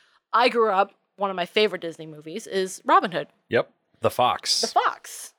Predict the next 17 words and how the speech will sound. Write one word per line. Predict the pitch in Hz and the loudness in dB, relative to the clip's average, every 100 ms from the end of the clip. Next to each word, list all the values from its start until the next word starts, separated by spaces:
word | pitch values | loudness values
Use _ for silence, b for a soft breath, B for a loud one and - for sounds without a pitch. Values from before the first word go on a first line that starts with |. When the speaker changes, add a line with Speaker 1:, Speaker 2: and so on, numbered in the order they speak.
| - | -4
Speaker 1:
version | 240 202 202 175 | 0 0 0 -2
of | 202 190 | -2 0
Robin | 196 185 170 | 2 0 -2
Hood. | 190 190 | -4 -4
And | 254 | -2
he | 269 403 | 0 2
is | 381 | 2
not | 320 349 359 339 - - | 4 4 4 2 -2 0
as | 247 233 240 262 294 - - - _ _ _ | 4 4 4 2 -2 -8 -12 -16 _ _ _
teasing | - - 277 285 320 311 311 | -4 0 2 2 2 2 0
or | 247 226 | -2 -2
flippant | - 208 208 370 453 - - - _ - | -2 -2 0 0 0 -6 -16 -20 _ -2
as | 226 220 208 208 202 196 - - - _ _ - | 2 4 4 2 0 -8 -14 -16 -20 _ _ -2
Kevin | 269 226 | 0 0
Costner's | 226 202 202 233 226 254 - - _ | 0 0 0 -2 -2 -4 -8 -16 _
Robin | 247 247 285 | 0 2 0
Hood, | 277 339 339 | 0 0 0